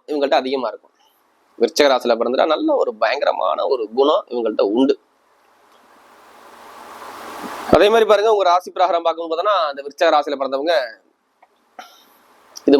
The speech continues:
மோட்ச ராசி. மருத்துவம், இந்த மறைமுக செ-, மறைமுக விஷயத்தை தேடுறது, ஆராய்ச்சி பண்ணக்கூடிய வேலை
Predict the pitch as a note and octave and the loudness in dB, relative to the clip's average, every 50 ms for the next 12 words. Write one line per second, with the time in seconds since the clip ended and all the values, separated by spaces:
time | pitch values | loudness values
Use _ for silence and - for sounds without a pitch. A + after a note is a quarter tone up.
0 | C#3 D3+ F3+ A3 A#3+ A3+ _ - - G#3+ F#3 E3 C#3+ B2+ - - A#1 - _ _ | 6 4 4 4 2 -2 _ 0 0 2 2 2 0 -2 -6 -14 -18 -20 _ _
1 | _ _ _ _ _ _ _ _ _ _ _ _ _ _ _ _ _ _ A#2 C3 | _ _ _ _ _ _ _ _ _ _ _ _ _ _ _ _ _ _ 6 6
2 | C#3+ E3 F3 - - E3+ C#3+ C3 B2+ B2+ C3+ C3+ - _ _ _ _ _ _ _ | 6 4 -2 0 2 2 2 2 0 -4 -6 -10 -12 _ _ _ _ _ _ _
3 | _ _ _ _ _ _ _ _ _ _ _ C3+ C3 C#3 C3 C3 C#3+ D3+ D#3+ F3+ | _ _ _ _ _ _ _ _ _ _ _ 2 2 2 4 4 2 2 2 2
4 | G#3 A3 A3 G#3+ F#3+ F#3 F3 - E3+ D#3+ C#3+ C3+ G#2+ A2+ B2+ C3+ C#3+ D3+ F3 G3 | 2 2 2 2 2 2 -2 0 0 0 0 0 -4 -2 0 0 2 2 2 0
5 | G3 F#3+ F3 E3+ D#3+ C#3+ C#3+ - D3+ C#3+ C#3+ - C3+ A2+ _ - D3 D3 C3 C3 | 0 -2 -2 -2 -2 -4 -4 -2 -2 -2 0 -2 -6 -6 _ 2 2 2 2 0
6 | A#2 B2 B2 C3+ C#3+ C#3+ C#3+ C#3 _ - C#3 B2 - B2 A#2+ A2+ A2+ A2 A2 G#2+ | -2 2 2 2 4 2 0 -2 _ -14 -12 -10 -8 -6 -6 -6 -6 -6 -6 -4
7 | G#2+ A#2 B2 A#2+ A#2 | -2 -2 0 0 0